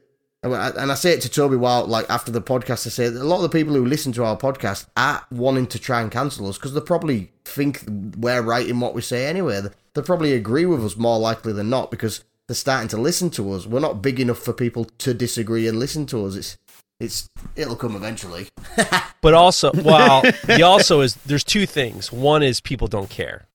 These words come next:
Speaker 2: honestly.
Speaker 1: Yeah.
Speaker 2: And number two is I wish we stopped using that expression cancel because this is not a new thing. I mean, this is, when people say cancel, it's because back in the, you know, years ago, when somebody was repellent or they didn't like them, they'd boycott,
Speaker 1: Mm.
Speaker 2: right?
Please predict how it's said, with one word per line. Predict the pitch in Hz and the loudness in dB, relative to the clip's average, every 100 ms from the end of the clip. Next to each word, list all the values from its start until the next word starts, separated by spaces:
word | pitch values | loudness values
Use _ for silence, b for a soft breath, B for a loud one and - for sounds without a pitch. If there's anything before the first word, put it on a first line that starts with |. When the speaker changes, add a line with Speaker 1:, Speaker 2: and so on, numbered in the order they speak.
| _ | _
Speaker 2:
honestly. | 104 101 - 107 | -6 -4 -6 -8
Speaker 1:
Yeah. | 92 90 - b b b - | -8 -10 -14 b b b -4
Speaker 2:
And | 127 143 | 0 2
number | 147 | 2
two | 147 - 214 | 0 0 2
is | 143 127 | 2 2
I | |
wish | 123 151 190 | 0 2 2
we | 170 | 0
stopped | 147 156 143 - | -2 2 2 2
using | 127 117 117 | -2 -2 -2
that | 110 98 | -4 -4
expression | - - 101 - 92 | -6 -4 -4 -6 -6
cancel | 139 127 - 92 | -2 -2 -4 -10
because | 98 - 104 95 - b b - | -12 -8 -6 -8 -12 b b -4
this | 165 - | -4 -2
is | 139 | -2
not | 139 120 107 | 0 2 0
a | |
new | 104 104 | -4 -8
thing. | 92 - 156 85 - - _ _ _ | -10 -4 -2 -2 -8 -20 _ _ _
I | 110 | -10
mean, | 123 120 123 - - 147 | -6 -6 -8 -16 -16 -4
this | 185 - | -2 -2
is, | 151 123 - _ b b b b | -4 -6 -12 _ b b b b
when | 147 | -4
people | 156 208 202 | -2 -2 0
say | - 180 151 | 2 2 0
cancel, | - 175 170 - 107 90 98 - | 0 2 2 0 -4 -6 -10 -10
it's | 135 | -8
because | - 147 143 113 | -8 -4 -2 -2
back | 104 - 139 151 151 | -6 2 4 4 0
in | |
the, | 123 - | -4 -6
you | 143 147 | -4 -2
know, | 123 | -2
years | 120 180 233 147 | -2 -2 0 0
ago, | 117 107 101 101 104 | -2 -2 -4 -4 -8
when | 117 113 | -8 -6
somebody | - 175 170 160 131 | -2 0 2 0 -2
was | 113 101 110 | -4 -6 -6
repellent | 110 - 151 131 98 - | -6 -2 -2 -2 -4 -8
or | 110 | -6
they | 113 | -4
didn't | 127 107 | -4 -6
like | 101 131 - | -4 -4 -4
them, | 90 101 113 | -14 -12 -6
they'd | 120 104 | -6 -4
boycott, | 185 277 - 196 - | -4 -4 -4 -6 -4
Speaker 1:
Mm. | 110 98 92 | -4 -4 -2
Speaker 2:
right? | 165 | -2